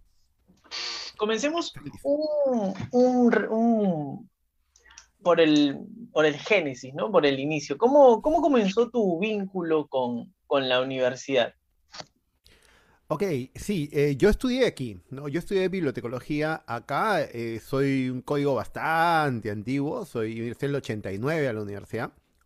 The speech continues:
Speaker 2: ¿no? Este, mm, como anécdota, podría decir que como la mayoría de, eh, chicos y chicas a esa edad no sabían muy bien qué quería estudiar,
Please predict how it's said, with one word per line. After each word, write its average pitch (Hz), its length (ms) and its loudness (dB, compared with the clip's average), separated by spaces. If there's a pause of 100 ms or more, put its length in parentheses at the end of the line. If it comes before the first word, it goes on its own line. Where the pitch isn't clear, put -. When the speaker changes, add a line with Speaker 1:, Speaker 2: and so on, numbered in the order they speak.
Speaker 2:
¿no? 104 440 -8 (560)
Este, 104 1000 -6
mm, 98 240 -10 (180)
como 120 680 -4 (760)
anécdota, 143 600 -2
podría 131 180 0
decir 139 200 -4
que 143 140 -4
como 113 240 -6
la 110 100 -4
mayoría 135 540 -2
de, 117 840 -4
eh, 117 60 -14
chicos 147 340 -6
y 123 60 -10
chicas 143 340 -8
a 139 40 -10
esa 131 120 -8
edad 127 120 -2
no 131 100 -6
sabían 127 260 -4
muy 131 140 -2
bien 127 260 -2
qué 123 160 -6
quería 117 440 -6 (800)
estudiar, 117 600 -4